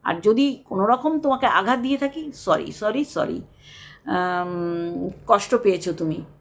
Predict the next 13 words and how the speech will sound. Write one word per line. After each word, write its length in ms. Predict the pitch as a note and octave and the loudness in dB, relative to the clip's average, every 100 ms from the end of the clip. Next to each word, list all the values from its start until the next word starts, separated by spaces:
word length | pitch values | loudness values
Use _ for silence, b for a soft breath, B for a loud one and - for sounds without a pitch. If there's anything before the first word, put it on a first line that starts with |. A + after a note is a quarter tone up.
| - | -12
ঠিক 140 | C#4+ | -6
আছে, 160 | C4+ F#3 | -4 -2
কষ্ট 240 | G3 A3+ A#3 | -2 -2 -6
থেকেই 340 | A#3 B3 C4 | -6 -2 -2
আমরা 160 | G#3 G3+ | -2 -4
শিক্ষা 380 | G3 G3+ - E3+ | -8 -10 -4 -2
নিই 160 | D#3 | -2
না? 280 | A3 C#4+ - - - - _ _ B B B B B B | -2 -2 -2 -16 -20 -20 _ _ B B B B B B
আমি 540 | - C4 E4 F#4+ G4 E4 | 4 6 6 -2 -4 2
যেটা 240 | A#3+ A#3+ C4 | 2 4 2
নিয়ে 180 | C4+ | 2
আরম্ভ 380 | A#3+ F#3+ F#3+ F#3+ | 0 0 0 -2
করব, 360 | - - - | -2 -4 -6